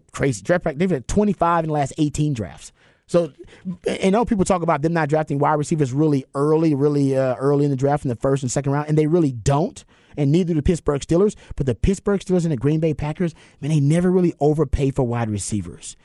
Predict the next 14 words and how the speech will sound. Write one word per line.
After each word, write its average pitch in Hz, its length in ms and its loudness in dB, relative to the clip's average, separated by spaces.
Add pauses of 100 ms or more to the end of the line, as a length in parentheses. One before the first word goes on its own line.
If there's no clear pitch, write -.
(240)
because 147 240 0
they're 156 160 0
always 151 640 0
drafting 127 1000 -2
their 143 260 2
next 131 560 -2
number 139 340 2
one 131 340 -2
wide 127 280 0
receiver. 110 500 -4 (200)
Hell, 170 120 0
the 147 100 -2
Pittsburgh 170 380 0
Steelers 175 360 0